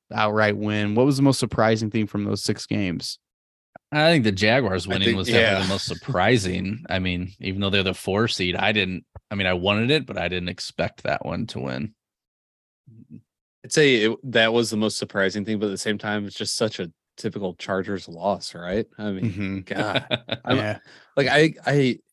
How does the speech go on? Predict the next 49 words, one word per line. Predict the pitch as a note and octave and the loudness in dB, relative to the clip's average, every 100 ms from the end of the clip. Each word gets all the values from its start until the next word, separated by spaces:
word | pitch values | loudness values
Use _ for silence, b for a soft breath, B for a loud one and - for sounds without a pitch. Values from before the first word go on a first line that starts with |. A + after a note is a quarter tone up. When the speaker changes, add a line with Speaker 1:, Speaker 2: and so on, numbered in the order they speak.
| - | -8
Speaker 3:
I've | B2 | 0
never | C3+ C3+ | 0 2
been | B2+ | 2
a | G2+ | 0
big | - A2+ B2+ | 0 0 0
fan | - C#3+ C3+ | 0 0 0
of | |
the | C3+ | -4
Chargers, | - C#3 C#3 B2+ | -2 -2 -2 -4
but | F#2+ | -8
I | F#2 | -8
root | F#2+ A#2 - | -4 -4 -4
for | - B2+ | -4 -4
them. | B2+ | -4
I | A#2 A2+ | -6 -12
kinda | - A#2 | -8 -6
like | G2 F2 G#2+ | -6 -6 -6
them, | - C#3 C#3+ - | 0 0 0 0
but | A2 G2+ _ _ - | 0 0 _ _ -10
af-, | A2 G#2 _ - | -10 -10 _ -8
after | B2 C3 | -4 2
watching | B2 A#2+ | 2 2
that, | A#2+ | -2
it's | A2+ | -2
like, | F#2+ - | -6 -6
man, | C#3 A#2+ E2+ | -4 -4 -6
why | G2+ | -2
do | C#3 | 2
I | D#3 | 2
even, | D3+ C#3 B2 | 0 -4 -6
like, | A2 G2 _ _ | -8 -10 _ _
why | A#2+ | 2
do | C#3+ F3+ | 4 6
I | |
need | D3 C3 | 4 2
another | G#2 F#2+ G2+ G2 | 0 0 0 -2
team | - G2 F2 | -4 -10 -10
to | |
disappoint | F2 F#2+ G2 G2 F#2+ F#2 | -10 -8 -8 -8 -10 -10
me? | F#2+ G2 - B B | -12 -12 -14 B B
Speaker 1:
<laughs> | A#2 - | -4 -4
Speaker 3:
Why | - G#2+ G2 A2 | -2 2 4 4
do | C3 B2 | 4 4
I | A#2 | 2
like | G#2+ G#2+ | 0 -2
the | G#2 | -6
Chargers, | - F#2+ G2 F#2 | -8 -10 -10 -14
kind | - F2+ F#2 | -10 -10 -10
of? | F#2+ | -10